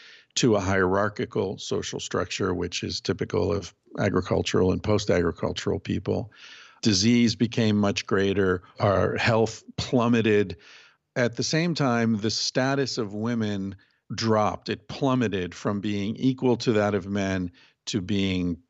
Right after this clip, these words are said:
essentially breeding livestock. And the status of women is only now recovering in, in some societies. In other societies, it remains as bad as it's been for ten thousand years.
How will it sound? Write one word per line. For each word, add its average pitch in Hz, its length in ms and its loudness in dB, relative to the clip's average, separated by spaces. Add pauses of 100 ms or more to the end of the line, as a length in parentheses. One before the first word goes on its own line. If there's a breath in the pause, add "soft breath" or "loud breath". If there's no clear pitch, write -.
(240)
essentially 95 760 0
breeding 95 680 2
livestock. 87 840 0 (640 soft breath)
And 92 420 2 (200)
the 101 200 0
status 95 440 0
of 92 180 -8
women 92 300 0
is 90 200 -2
only 98 400 2
now 95 480 2
recovering 98 920 0
in, 90 360 -2
in 92 160 -2
some 139 280 0
societies. 98 680 0
In 101 120 0
other 98 180 2
societies, 92 680 -2
it - 120 -4
remains 95 460 -2
as 90 140 -2
bad 95 300 2
as 92 220 0
it's 87 180 -10
been 92 300 -2
for 90 200 -2
ten 92 260 -2
thousand 90 420 0
years. 101 420 0